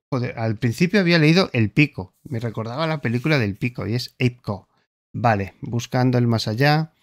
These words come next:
Eh, hemos dicho seiscientos, setecientos sesenta y siete suscriptores. Son nacionales. Y estoy ya directamente en vídeos, en el más popular. El más popular tiene ya tres años. Esto pasa mucho con los grupos. Al principio mucho y luego poco.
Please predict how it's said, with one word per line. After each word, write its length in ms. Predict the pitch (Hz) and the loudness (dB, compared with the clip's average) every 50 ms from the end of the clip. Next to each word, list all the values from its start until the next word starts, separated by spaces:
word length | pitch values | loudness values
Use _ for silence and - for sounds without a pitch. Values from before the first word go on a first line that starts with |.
| _ _ - _ _ _ _ _ _ _ _ _ _ _ _ _ _ _ _ _ _ _ - | _ _ -20 _ _ _ _ _ _ _ _ _ _ _ _ _ _ _ _ _ _ _ -14
Eh, 400 | - 107 107 101 101 95 95 98 | -12 -10 -8 -8 -8 -8 -10 -8
hemos 240 | 104 117 113 110 110 | -8 -8 -6 -6 -4
dicho 420 | 104 123 117 - - 120 117 113 101 | -4 -4 -2 -2 -2 -2 -2 -2 -4
seiscientos, 500 | 101 127 120 - 170 165 131 - 127 113 | -4 -4 -2 0 0 -2 0 -2 -4 -4
setecientos 880 | 131 117 - 127 120 104 - - - 123 131 123 127 170 147 131 123 117 | -4 -4 -4 -6 -6 -6 -6 -4 -4 -2 -2 0 0 0 -2 -2 -2 -4
sesenta 260 | 131 120 135 120 123 | -4 -4 -4 -4 -4
y 40 | 139 | -4
siete 180 | 147 - 151 | -4 -4 -6
suscriptores. 1040 | - 156 156 - - 143 139 131 - - 151 151 151 151 151 151 156 156 - - - - _ | -6 -6 -8 -8 -4 -6 -6 -4 -4 -4 -2 0 0 0 0 0 -2 -4 -8 -12 -16 -18 _
Son 840 | - - - - - 131 123 123 120 120 117 113 117 113 117 113 113 113 | -10 -8 -6 -4 -2 0 2 2 4 4 2 2 2 0 0 0 0 0
nacionales. 880 | 117 117 117 - 117 117 123 131 139 147 151 165 165 - - - _ _ _ _ _ _ _ _ _ _ _ _ _ _ _ _ _ _ _ _ _ _ _ _ _ _ _ _ | 0 0 -2 -2 -2 -2 0 0 0 0 -2 -2 -4 -6 -10 -12 _ _ _ _ _ _ _ _ _ _ _ _ _ _ _ _ _ _ _ _ _ _ _ _ _ _ _ _
Y 160 | - 131 120 117 | -4 -2 0 0
estoy 320 | 107 - - 135 135 135 | -2 -2 0 0 2 2
ya 460 | 131 135 120 117 113 110 107 104 101 | 4 2 2 4 2 2 0 -2 -2
directamente 560 | 98 104 101 110 110 - 120 110 113 107 113 | -4 -6 -6 -6 -6 -4 -2 -2 -2 -2 -2
en 100 | 110 107 | -2 0
vídeos, 480 | 117 147 156 156 170 170 175 175 165 - | 2 2 2 2 2 0 0 0 -2 -2
en 160 | 143 113 107 | -2 -2 0
el 80 | 110 110 | 0 0
más 220 | 117 117 110 - | 0 -2 -4 -4
popular. 400 | - - 120 123 - 143 147 147 | -6 -8 -8 -6 -4 -2 -2 -2
El 80 | 143 147 | -2 -2
más 160 | 170 190 - | -4 -6 -6
popular 420 | - 185 - - 160 165 165 165 | -8 -8 -4 -2 -2 0 -2 -2
tiene 320 | 160 _ - 156 143 139 127 | -4 _ -6 -4 -2 0 0
ya 140 | 117 113 104 | -2 -2 -4
tres 260 | - 98 92 - - | -6 -8 -8 -6 -6
años. 400 | 117 113 107 104 110 151 - - | -4 -4 -4 -4 -6 -8 -10 -12
Esto 240 | - - - - - | -14 -10 -8 -8 -6
pasa 180 | 170 147 147 | -4 -4 -4
mucho 220 | 107 107 107 - 113 | -4 -4 -4 -4 -4
con 120 | 98 92 | -4 -4
los 100 | 98 92 | -6 -8
grupos. 480 | 95 - 120 113 110 98 95 - - - | -6 -8 -8 -8 -8 -10 -12 -10 -10 -10
Al 120 | 120 113 | -10 -8
principio 460 | - - 113 - - 151 147 156 147 | -6 -6 -6 -4 -4 -4 -2 -2 -2
mucho 400 | 143 143 147 - - 147 147 147 | -2 -2 -4 -6 -6 -6 -4 -4
y 80 | 139 123 | -4 -4
luego 540 | 110 110 110 107 107 104 101 98 98 98 _ | -4 -6 -6 -6 -6 -6 -6 -6 -8 -10 _
poco. 380 | - 104 98 - - 95 _ | -14 -14 -14 -14 -18 -20 _